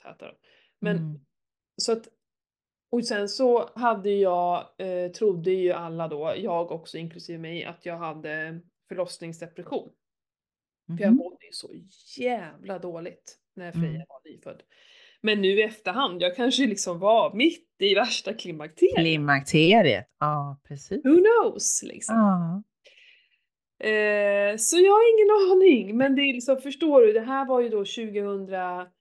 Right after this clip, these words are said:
Speaker 1: ja, men att det höll, liksom började där tjugohundratretton, tjugohundrafjorton.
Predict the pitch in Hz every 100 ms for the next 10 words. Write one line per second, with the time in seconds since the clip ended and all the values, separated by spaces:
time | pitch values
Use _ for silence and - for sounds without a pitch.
0 | _ _ _ - 233 226 214 220 202 208
1 | 196 _ 202 202 190 208 196 220 226 180
2 | 170 196 185 175 175 185 - 185 175 180
3 | 170 170 190 185 175 170 - 170 165 170